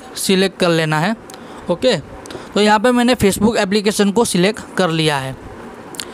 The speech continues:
अगर आपका यहाँ पे ऐप लॉक on है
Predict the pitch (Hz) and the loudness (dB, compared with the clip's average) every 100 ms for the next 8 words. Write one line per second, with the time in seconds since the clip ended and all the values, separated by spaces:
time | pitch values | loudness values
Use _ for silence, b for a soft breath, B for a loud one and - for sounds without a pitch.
0 | B B B - - 185 233 247 226 247 | B B B -16 -6 0 4 4 2 2
1 | 240 226 214 247 - 185 190 214 226 214 | 4 4 4 0 0 -2 2 6 4 4
2 | - 185 220 220 196 | 0 4 4 6 2